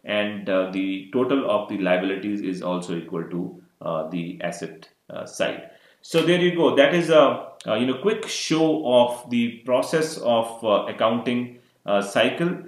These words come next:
That is how, uh, a transaction, uh, you know, if you remember the first transaction, which was the, uh, shareholders bring in money to the business, that amount has been pop-, uh, you know, populated here.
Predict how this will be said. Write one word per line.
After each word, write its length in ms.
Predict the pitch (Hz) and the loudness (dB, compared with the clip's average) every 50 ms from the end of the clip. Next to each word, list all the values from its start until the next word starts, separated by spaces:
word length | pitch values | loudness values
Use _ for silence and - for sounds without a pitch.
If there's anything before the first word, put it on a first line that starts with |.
| - _ - | -18 _ -2
That 220 | 127 127 127 127 | 0 2 4 4
is 240 | 139 139 135 - - | 4 4 2 2 0
how, 880 | 131 120 120 120 123 123 123 123 - - - 104 101 101 92 90 - - | 2 4 6 6 4 2 -2 -4 -8 -8 -4 0 0 0 0 0 -4 -4
uh, 40 | 117 | -4
a 100 | 110 - | -4 -2
transaction, 840 | - 123 107 107 104 127 139 139 - - - 131 104 92 90 - - - _ _ _ _ _ - | 0 0 0 0 2 0 0 0 0 -2 -2 -2 -2 -2 -6 -8 -12 -20 _ _ _ _ _ -8
uh, 500 | 90 95 95 95 95 95 92 92 92 - - | -4 -2 0 2 2 0 0 -2 -6 -8 -8
you 100 | 107 101 | -4 -2
know, 260 | 101 98 101 98 - | -2 -2 -2 -4 -6
if 140 | 120 113 131 | -8 -6 -6
you 80 | 117 | -4
remember 340 | 113 110 113 117 123 123 123 | -4 0 0 0 0 0 -2
the 100 | 120 117 | -4 -4
first 320 | - - 151 156 156 156 | -4 0 0 0 0 0
transaction, 580 | - 135 117 113 113 117 117 - - 127 120 117 | 0 0 0 0 0 -4 -4 -4 -4 -6 -4 -4
which 180 | 110 110 - - | -6 -6 -6 -4
was 380 | 117 110 107 107 104 107 - - | -2 2 2 2 2 0 -2 -4
the, 420 | 107 104 104 104 101 104 - - _ _ _ - | -4 -2 -2 -2 -4 -6 -10 -16 _ _ _ -6
uh, 160 | - 98 95 | -4 -4 -4
shareholders 680 | 95 - - 143 143 143 139 135 131 131 135 131 117 104 | -2 0 0 0 2 4 4 4 4 4 2 0 -2 -2
bring 240 | 101 117 117 120 120 | -2 -2 0 0 0
in 180 | 123 123 117 | 0 0 0
money 460 | 104 104 107 107 110 110 107 107 101 | 0 0 -2 -2 -2 -4 -6 -6 -8
to 80 | 104 104 | -10 -8
the 120 | 98 95 | -6 -4
business, 500 | 90 87 107 - 131 139 139 135 131 - - - - _ _ _ - - | -2 -2 -4 -4 -2 0 0 0 -2 -4 -12 -16 -20 _ _ _ -16 -6
that 400 | 104 127 127 131 - - - 120 | 0 2 4 4 2 0 -2 -2
amount 480 | 123 120 117 113 113 120 120 - - | -2 0 2 2 2 0 -2 -6 -10
has 280 | - - 113 107 104 98 | -12 -6 -6 -4 -4 -4
been 220 | 107 110 107 101 | -6 -6 -6 -6
pop-, 300 | - 98 92 92 - - | -4 -4 -4 -4 -6 -8
uh, 400 | 95 95 92 90 87 85 85 85 82 | -4 -2 -2 0 -2 -2 -4 -8 -10
you 60 | 92 92 | -10 -10
know, 80 | 90 | -6
populated 540 | 90 110 104 - 120 110 107 98 107 104 104 | -4 -2 -2 -2 -2 -2 -2 -2 -4 -6 -6
here. 500 | 101 - 117 120 135 143 143 - - - | -6 -4 -2 0 0 0 0 -4 -10 -18